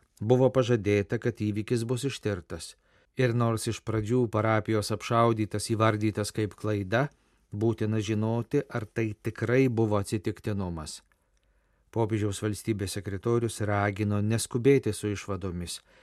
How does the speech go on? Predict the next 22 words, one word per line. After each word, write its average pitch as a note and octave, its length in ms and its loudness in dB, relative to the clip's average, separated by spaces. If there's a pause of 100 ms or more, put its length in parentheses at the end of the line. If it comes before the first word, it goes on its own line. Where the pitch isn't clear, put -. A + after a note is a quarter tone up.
(160)
neatmesti A#2+ 680 2
ir C3 80 2
galimybės, A#2+ 720 2
kad - 160 -6
tai A2+ 100 0
galėjo A2 380 0
būti A2 320 -2
tyčinis G2+ 640 -4
išpuolis. D#2+ 600 -10 (420)
Jei A2+ 160 4
paaiškėtų, G#2 760 0 (420)
kad A2 180 -2
buvo G#2+ 220 0
sąmoningai A#2+ 720 2
nusitaikyta G2+ 800 -4
į G2+ 80 -4
krikščionių G#2 560 -4
bendruomenę, G#2 720 2 (340)
tai B2+ 220 6
reikštų A#2+ 560 4
dar B2 320 4
vieną A#2 480 2